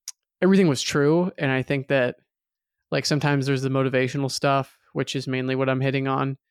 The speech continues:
where I think I really can,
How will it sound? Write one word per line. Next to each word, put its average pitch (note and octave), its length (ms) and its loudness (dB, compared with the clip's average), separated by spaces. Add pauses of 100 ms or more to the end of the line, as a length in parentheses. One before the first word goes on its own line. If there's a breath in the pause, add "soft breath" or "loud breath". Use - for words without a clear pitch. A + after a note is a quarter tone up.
(280)
where B2+ 540 2 (540)
I D3 100 2
think C#3+ 220 0
I B2 300 0 (460)
really C#3+ 300 2
can, C3+ 640 -2